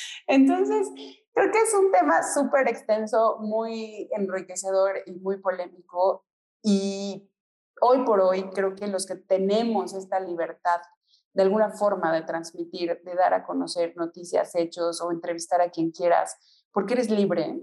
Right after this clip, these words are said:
porque yo te puedo decir, hoy por hoy soy libre, tengo libertad para escribir lo que yo quiera, tengo libertad para entrevistar a quien yo quiera y tengo libertad para decir lo que yo siento y lo que pienso,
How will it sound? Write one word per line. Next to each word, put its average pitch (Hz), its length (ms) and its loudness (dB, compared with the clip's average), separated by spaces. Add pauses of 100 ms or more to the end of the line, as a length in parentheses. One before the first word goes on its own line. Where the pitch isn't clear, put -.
(120)
porque 190 500 -4
yo 220 220 -2
te 220 80 -2
puedo 196 220 0
decir, 175 300 -8
hoy 208 160 0
por 196 160 -4
hoy 180 100 -4
soy 165 220 -6
libre, 180 500 -4 (540)
tengo 190 360 2
libertad 190 520 -2
para 180 160 2
escribir 180 360 -10
lo 175 120 -16
que 175 120 -14
yo 170 140 -10
quiera, 170 320 -2
tengo 180 240 -10
libertad 175 440 -2
para 185 120 2
entrevistar 170 360 -8
a 165 60 -6
quien 165 160 -12
yo 170 100 -6
quiera 175 440 0
y 196 120 -6
tengo 208 220 -4
libertad 202 600 0
para 175 360 2
decir 190 520 -6
lo 160 120 -16
que 170 140 -20
yo 170 140 -4
siento 196 580 0
y 190 80 -4
lo 165 160 -2
que 175 80 -10
pienso, 190 560 -2